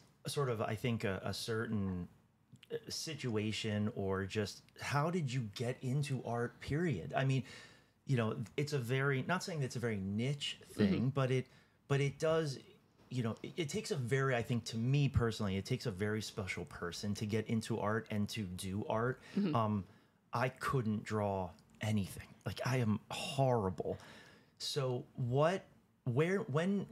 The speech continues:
Speaker 1: what got you? Like, what, what was the first thing that came to you when you were that age that said, "I wanna start drawing, I wanna start doing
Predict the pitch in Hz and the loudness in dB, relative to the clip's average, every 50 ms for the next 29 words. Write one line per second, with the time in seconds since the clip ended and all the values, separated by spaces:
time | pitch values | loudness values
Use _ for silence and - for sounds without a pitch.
0 | - - - - _ _ - - - 131 156 165 - 117 101 123 117 127 139 147 | -10 -14 -16 -20 _ _ -8 -4 0 2 2 2 0 0 -2 0 0 0 0 0
1 | 143 - 110 98 95 95 101 104 104 110 113 123 135 147 151 147 - 135 147 - | -2 -2 -2 -2 0 0 0 0 -2 -2 0 2 2 2 2 2 2 2 2 2
2 | 185 147 135 143 143 - - - 131 127 131 127 - - - 120 117 117 117 113 | 0 0 -2 -4 -4 -4 -2 0 0 0 0 -2 -4 -6 -6 -4 -2 0 2 2
3 | 104 98 92 90 - - - - - 110 113 110 110 110 110 - 104 101 98 98 | 2 2 0 -2 -6 -10 -8 -4 -2 0 2 2 2 2 0 -2 -2 -2 0 0
4 | 98 95 95 92 92 98 98 95 95 92 90 104 98 98 101 98 101 101 104 98 | 0 0 0 0 0 0 0 0 0 0 0 0 0 2 2 0 0 0 -2 -2
5 | 92 - 95 95 - 110 - - - 101 110 120 123 120 117 117 113 104 - - | -2 -2 -2 -2 -2 -4 -6 -6 -4 -2 0 0 0 2 2 2 0 0 0 0
6 | 101 95 92 - - - - 101 101 107 98 101 101 95 95 92 85 82 87 90 | 0 0 0 -2 -6 -10 -6 -4 -2 0 2 2 2 2 2 0 0 -2 -6 -4
7 | - - 101 101 104 107 104 - - 107 95 92 - - - - - - - - | -2 0 0 2 2 2 0 0 2 2 2 0 0 -6 -12 -18 -20 -20 -20 -20
8 | - _ _ _ _ 127 110 95 120 139 131 127 123 117 113 110 | -20 _ _ _ _ -6 -2 0 2 2 2 2 2 2 0 0